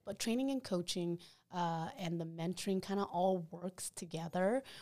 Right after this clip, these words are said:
where, um, depending on the type of business, uh, we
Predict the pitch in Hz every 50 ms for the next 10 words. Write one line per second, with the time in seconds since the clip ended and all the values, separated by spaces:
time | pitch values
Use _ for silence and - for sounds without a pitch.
0 | - - - 190 185 196 190 180 180 175 175 175 170 175 - 190 175 170 165 165
1 | 160 156 - _ _ _ - - - _ _ _ _ _ _ 185 170 - 196 196
2 | 185 - - 220 254 277 302 320 302 320 - 233 226 226 196 190 175 - - 175
3 | 170 170 311 320 - - 185 165 - - 165 185 285 - - - _ _ _ _
4 | _ _ _ _ _ _ _ - - - - 262 - _ _ _ _ _ _ -
5 | 202 180 175 175 185 185 185 185 185 185 180 180 185